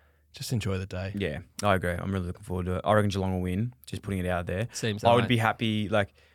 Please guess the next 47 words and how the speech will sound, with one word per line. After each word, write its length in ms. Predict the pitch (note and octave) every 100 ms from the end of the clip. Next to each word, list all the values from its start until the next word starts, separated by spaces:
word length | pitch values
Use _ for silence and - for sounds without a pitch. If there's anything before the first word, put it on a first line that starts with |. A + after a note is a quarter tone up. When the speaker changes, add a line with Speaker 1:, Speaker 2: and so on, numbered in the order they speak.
| _ _ _ _ _ _ _ _ _ -
Speaker 2:
I'm 160 | G#2+ F#2+
obviously 240 | G2+ -
really 160 | G#2 G2+
close, 460 | - G2 F2 - -
close 320 | - G2 F#2
with 120 | G2 F2+
Mitch, 420 | F#2+ - - - -
um, 500 | F#2+ F2+ F2+ F2 - -
Duncan, 300 | G2 F#2+ F#2+
who's, 240 | F#2 F2 -
you 120 | G2+
know, 100 | F2
part 240 | - F#2 F2+
of 60 |
our, 320 | F2+ F2 F2+ -
um, 280 | F#2 F2+ F2
extended 380 | F#2 - F2+ E2+
family, 440 | F#2+ F2+ F2+ F2+
and 100 | F2+
I 80 | F2 E2 -
can't 240 | - F2 F2
go 120 | F2
against 320 | F2 E2+ -
Geelong, 180 | F2+ G#2+
so 100 | F#2
I'm 80 | F2+
definitely 280 | F#2+ F2+
going 260 | F2 F2+ F2+
with 80 | E2+
them 120 | F2
this 160 | F2 -
week. 260 | G#2 D#3+ - _
But, 240 | - G2 -
you 60 | G2
know, 40 | G2
I'm 60 |
just 120 | F#2+
looking 180 | A2 G2+
forward 160 | E2 F2
to 80 | F2
a 40 |
good 200 | E2+ E2
game. 440 | F2 F2 E2+ B2+ D#3+ _ _ _ _
Um, 640 | F#2 F2+ F2 F2 F2+ F2 - _ _ _ _ _
and 100 | G#2+
I 60 | G2+
think 560 | - A2 G2+ - -